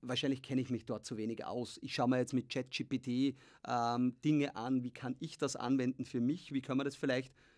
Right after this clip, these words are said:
ich glaube, da wird's ja einige Unternehmen geben, die sich daraus entwickeln, die die Technologie sozusagen verwenden und darum was Neues bauen.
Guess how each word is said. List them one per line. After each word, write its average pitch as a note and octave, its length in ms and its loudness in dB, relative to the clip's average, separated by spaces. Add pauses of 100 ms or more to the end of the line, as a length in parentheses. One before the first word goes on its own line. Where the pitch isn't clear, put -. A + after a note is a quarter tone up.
(380)
ich B2+ 100 -14
glaube, D3 200 4
da D3+ 80 8
wird's D3 140 2
ja D#3 80 2
einige C#3+ 320 4
Unternehmen C#3 460 4
geben, C3 220 2
die B2+ 80 2
sich - 180 -10
daraus B2 320 0
entwickeln, C#3 440 2
die B2+ 120 0
die B2 100 -6
Technologie B2 580 0
sozusagen C#3 480 -4
verwenden C3+ 560 0
und C3 240 -4
darum B2+ 460 0
was B2 180 -4
Neues G#2+ 360 -4
bauen. C#2+ 260 -8